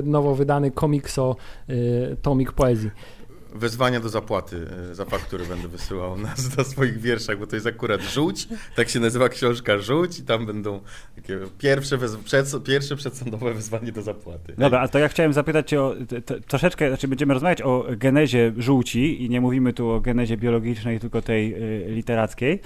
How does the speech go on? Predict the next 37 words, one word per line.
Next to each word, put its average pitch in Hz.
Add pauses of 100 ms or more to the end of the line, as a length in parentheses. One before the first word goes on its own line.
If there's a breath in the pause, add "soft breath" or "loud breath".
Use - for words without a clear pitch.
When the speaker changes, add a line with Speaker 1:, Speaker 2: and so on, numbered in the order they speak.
(300 loud breath)
Speaker 3:
y, 117
ale, 127
y, 120
wśród, 123
y, 117
różnych 120
tam, 117
y, 98
y, 107 (100)
literek, 120
które 117
się 113
pojawiają 113
na 110
okładce, 117 (320 loud breath)
jest 117
informacja, 127
że 123
wsp-, -
wsparła 139
cię 131
Fundacja 131
Rozwoju 120
Inicjatyw 120
Regionalnych 110
i 95
to 117
jest, 120
jak 117
rozumiem, 113 (420 loud breath)
y, 117
y, 110
k-, 135 (100)
ten 104
kulturalny, 135
kreatywny 123 (180 loud breath)
odpowiednik 123